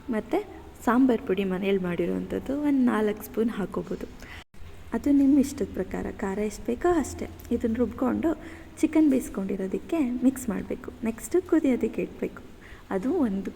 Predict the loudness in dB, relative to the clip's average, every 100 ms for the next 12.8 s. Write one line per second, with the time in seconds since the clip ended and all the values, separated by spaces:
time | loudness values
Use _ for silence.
0 | -4 0 0 0 -4 -4 -4 0 2 4
1 | 2 0 -6 -4 -6 -6 -6 -4 -6 -10
2 | -8 -4 -2 -2 -4 -2 0 0 -2 -4
3 | -12 -20 -20 -18 -18 -20 -20 -20 -20 -14
4 | -14 -4 -4 -2 -2 -2 -2 -2 -4 -4
5 | -4 -4 0 0 2 2 4 4 2 -4
6 | -6 -12 -18 -18 -2 2 2 2 -2 -2
7 | 0 -2 -2 2 2 2 0 -2 -2 -4
8 | -4 -6 -4 -4 -4 -6 -4 -6 -4 -6
9 | -4 -4 -6 -6 -16 -18 -18 -2 -2 0
10 | -2 -2 -4 -4 -2 -4 -6 -10 -20 -18
11 | -12 0 0 0 -2 -2 -4 -6 -6 -6
12 | -6 -12 -18 -4 0 0 0